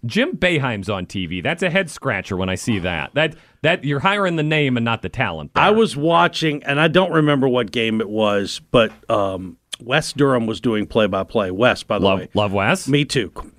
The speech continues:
Speaker 2: High quality
Speaker 1: Wo-,
Speaker 2: human
Speaker 1: Woody's
Speaker 2: being.
Speaker 1: kid, of course, of,
Speaker 2: Yes.
Speaker 1: of North Carolina
Speaker 2: Yep.
Speaker 1: fame, but, uh,
Speaker 2: Wes
Speaker 1: uh,
Speaker 2: is
Speaker 1: great
Speaker 2: do-,
Speaker 1: in his
Speaker 2: and
Speaker 1: own
Speaker 2: it,
Speaker 1: right.
Speaker 2: it's, it's, I don't remember who the third guy was. Maybe it was Corey Alexander, but Boeheim was there. It was three people.
Speaker 1: Three-man booth.
Speaker 2: And,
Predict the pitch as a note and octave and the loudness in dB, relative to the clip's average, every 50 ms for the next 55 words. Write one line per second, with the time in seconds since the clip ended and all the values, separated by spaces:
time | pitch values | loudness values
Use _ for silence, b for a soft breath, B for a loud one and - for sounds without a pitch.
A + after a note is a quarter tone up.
0 | - A#2 A#2 - - C3+ C3+ A#2+ - - C3+ A#2 A2+ C3+ D#3 C3+ A2 A2+ C#3+ D3 | -20 -20 -16 -4 0 0 0 0 0 0 0 2 4 2 2 2 2 2 2 4
1 | D3 C#3 - - - D#3 B2+ A#2 A2 - - A#2 G#2 C#3 - - A2+ G2+ C#3 C3 | 2 0 0 0 0 0 0 0 -2 -2 -2 -2 0 0 -2 0 0 2 2 2
2 | A2+ A#2 G2+ G#2 G#2+ G#2 - - B2 G#2 G2 F#2+ G2 F#2+ G2 D3 D3+ - A2 A#2 | 2 2 2 2 0 0 0 0 0 0 2 2 2 2 2 2 2 2 2 2
3 | D#3 D#3+ B2 G2 F#2 F#2 F#2+ A#2+ C3+ E3 G3 G#3+ G#3+ - A3+ F#3+ - F3+ G3+ G3+ | 0 0 -2 -2 -2 -4 -2 0 2 4 4 4 2 0 -2 0 2 2 2 2
4 | - E3 E3 E3 D#3+ D#3 - - F3 F3+ E3+ - - - - D3+ D#3 D#3 - - | 4 2 4 4 4 2 2 0 -2 -2 -2 -4 -10 -10 -4 -2 -2 -2 -4 -10
5 | - - B2+ - _ _ _ _ _ _ _ _ _ - D#3 G3 A#3 C4 A#3 F#3+ | -14 -16 -20 -20 _ _ _ _ _ _ _ _ _ -2 2 2 2 2 2 2
6 | E3+ D#3+ E3 F3+ F3+ D#3 D#3+ C#3+ B2+ E3 F#3 F3 C#3 C3+ A#2+ - - - - - | 2 4 4 4 4 4 2 2 4 2 2 2 2 -2 -4 -6 -12 -2 2 4
7 | F3+ F3+ F3 D#3+ C3 G#2+ C3 A#2 G#2+ G#2+ G#2 G#2 A2 G#2 A2 D3 G3 A3+ C#4 A#3+ | 6 6 6 4 4 2 2 2 2 0 -2 -2 -6 -2 2 2 4 4 2 2
8 | E3+ D3 B2+ - - - E3+ E3+ E3 D#3+ D#3+ D#3 D3 A2+ A2+ C#3+ D3 D#3+ E3 D#3+ | 0 -2 -4 -2 0 2 4 4 6 6 6 4 4 4 2 2 4 4 6 6
9 | F3 F3 F3 E3+ - _ _ _ _ _ _ _ _ _ _ _ _ _ _ _ | 4 4 2 -2 -6 _ _ _ _ _ _ _ _ _ _ _ _ _ _ _
10 | _ - D3 B2 - - D#3+ F3 F#3+ D#3 D#3 E3 C#3+ C#3+ C#3 C3+ B2+ B2+ B2 F#2+ | _ -2 -2 -2 0 0 2 2 2 2 2 2 2 2 2 2 2 0 0 -2
11 | G2 A#2 B2 B2 A#2 A2+ B2 B2+ B2 - - D#3+ F3 E3+ D#3 D#3+ D3 C#3 A#2+ - | -2 0 0 0 0 0 0 -2 -2 -2 -2 2 4 4 4 4 2 0 0 -2
12 | - F#2+ - - _ _ _ - A#2+ C#3 D3+ D3+ D#3 D#3 D3 B2 G2 A2+ - - | -6 -12 -14 -14 _ _ _ -2 0 2 2 4 2 2 2 2 0 0 -2 -4
13 | - D3+ D#3 D3+ C#3+ C#3 C3+ B2+ B2+ | 0 2 2 2 2 2 0 0 -2